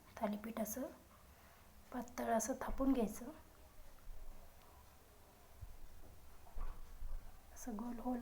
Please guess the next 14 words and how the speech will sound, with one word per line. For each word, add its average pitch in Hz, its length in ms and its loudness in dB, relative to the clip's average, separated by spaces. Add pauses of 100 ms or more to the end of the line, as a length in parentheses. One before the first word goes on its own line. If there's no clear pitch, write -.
करायचं. 233 420 0 (4000)
सेम 269 320 2
तसंच 247 280 2
आपण 247 240 2 (840)
हे 247 80 -2
सुद्धा 233 340 -2
थालीपीठ 220 420 4
भाजून 220 300 8
घेतलंय. 226 400 0 (1500)
तर 247 60 4
रेडी 220 280 6
झालं 233 220 8
आपलं 214 220 2 (100)
थालीपीठ. 196 560 2